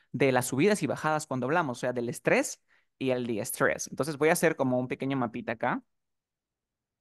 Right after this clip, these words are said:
A ver, acá está. Esto es el ritmo. Horrible, está horrible. Vamos a buscar una flechita. One sec. Acá está el ritmo. Ahí está. El ritmo es la combinación de las subidas y bajadas. Entonces, ¿quiere decir que el ritmo es la suma de qué cosas?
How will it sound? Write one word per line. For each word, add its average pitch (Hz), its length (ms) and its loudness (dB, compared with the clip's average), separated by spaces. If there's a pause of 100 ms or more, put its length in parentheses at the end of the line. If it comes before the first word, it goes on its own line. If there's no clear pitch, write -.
(260)
A 104 100 -10
ver, 98 160 -6
acá - 180 -10
está. - 280 -10
Esto 135 300 -6
es 117 120 -10
el 110 100 -10
ritmo. 165 640 -4 (720)
Horrible, 120 460 -8
está 139 320 -10
horrible. 110 340 -6
Vamos 117 140 -10
a - 40 -20
buscar - 180 -12
una 110 80 -10
flechita. - 540 -18
One - 160 -10
sec. - 260 -16 (840)
Acá 110 220 -4
está - 280 -6
el 113 160 0
ritmo. 113 340 2
Ahí 113 240 6
está. 120 200 4
El 113 80 4
ritmo 156 260 8
es 165 60 6
la 147 120 6
combinación 135 540 6
de 160 60 0
las 131 100 2
subidas 123 200 0
y - 40 -4
bajadas. - 420 -8 (380)
Entonces, 180 260 8
¿quiere 185 140 8
decir 180 240 6
que 165 80 6
el 143 80 6
ritmo 156 440 4
es 127 160 0
la 120 100 -2
suma 147 340 0
de 127 100 -2
qué 135 100 -4
cosas? 143 480 -2